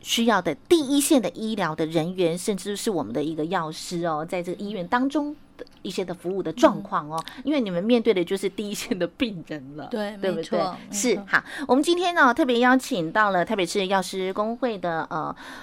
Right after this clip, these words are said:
Speaker 1: 呃，理事，哈，丽萱药师来到节目当中，特别针对我们现在的新冠肺炎的，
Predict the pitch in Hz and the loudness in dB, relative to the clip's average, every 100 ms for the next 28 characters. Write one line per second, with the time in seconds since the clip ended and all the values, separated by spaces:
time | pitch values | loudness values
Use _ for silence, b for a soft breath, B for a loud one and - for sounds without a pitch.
0 | B - 160 175 160 - 247 185 - 190 | B -8 -4 -2 -2 0 0 0 -4 -4
1 | 175 214 226 214 202 196 196 175 190 180 | -4 -2 -2 2 2 2 0 2 2 2
2 | 170 175 180 226 240 254 262 254 254 B | 2 0 2 6 6 8 8 6 6 B
3 | B 349 285 254 294 320 311 254 196 160 | B 2 4 4 4 6 4 4 4 2
4 | 175 - 330 269 277 233 185 - 330 320 | 0 4 4 6 6 4 0 2 0 0
5 | 302 320 220 - - 415 294 196 165 170 | 6 6 6 -2 -2 0 0 2 0 2
6 | 175 151 | 0 0